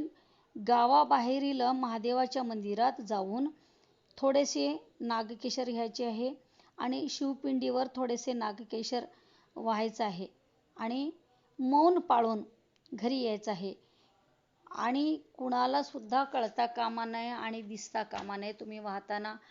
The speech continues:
आणि कुणाकडे ते वाहिल्यानंतर कुणाच्या घरी जायचं नाहीये. तुम्ही सरळ वाहिल्यावर स्वतःच्याच घरी यायचं आहे. आणि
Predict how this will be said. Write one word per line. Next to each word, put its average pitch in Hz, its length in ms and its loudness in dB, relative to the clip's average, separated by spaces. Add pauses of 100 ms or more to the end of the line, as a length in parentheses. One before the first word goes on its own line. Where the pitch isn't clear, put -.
(300)
आणि 254 280 -6
कुणाकडे 247 920 -2 (580)
ते 285 400 2 (680)
वाहिल्यानंतर 240 880 0
कुणाच्या 208 540 -4
घरी 208 260 -4
जायचं 196 500 -4
नाहीये. 196 360 -6 (420)
तुम्ही 226 220 -4
सरळ 214 340 -2
वाहिल्यावर 220 800 0 (840)
स्वतःच्याच 226 580 0
घरी 233 280 -6
यायचं 190 380 -2
आहे. 196 380 -6 (880)
आणि 254 400 -2